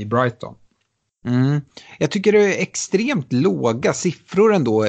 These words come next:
Speaker 2: på expected. Om man ser på åtta omgångar att, eh, utöver Trent så är vi nere på en komma fyra, en komma två i, eh, förväntade assist. Det tycker jag är väldigt lågt när vi ändå ser väldigt många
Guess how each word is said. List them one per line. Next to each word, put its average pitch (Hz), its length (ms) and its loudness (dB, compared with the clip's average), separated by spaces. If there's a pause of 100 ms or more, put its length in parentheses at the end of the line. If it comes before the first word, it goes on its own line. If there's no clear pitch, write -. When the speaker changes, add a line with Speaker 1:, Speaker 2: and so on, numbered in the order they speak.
(140)
Speaker 2:
på 104 440 0
expected. - 800 -6
Om 113 60 -4
man 113 120 -4
ser 147 160 0
på 127 240 -2
åtta - 360 -6
omgångar 113 920 -2
att, 107 360 -8 (280)
eh, 90 100 -8
utöver 123 480 0
Trent 127 460 0
så - 120 -6
är 107 80 -2
vi 107 100 -6
nere 107 340 -2
på - 160 -6
en 104 300 -4
komma 104 680 -4
fyra, 104 480 -2
en 101 200 -6
komma 107 300 -4
två 107 500 -4 (600)
i, 104 400 -4
eh, 107 220 -4 (180)
förväntade 107 640 -2
assist. - 460 -6
Det 127 80 -2
tycker 123 220 -4
jag 107 60 2
är 107 40 -2
väldigt 107 380 -4
lågt 147 480 0 (140)
när 117 180 0
vi 113 100 4
ändå 110 240 0
ser 143 360 2
väldigt 107 380 -4
många 110 420 -2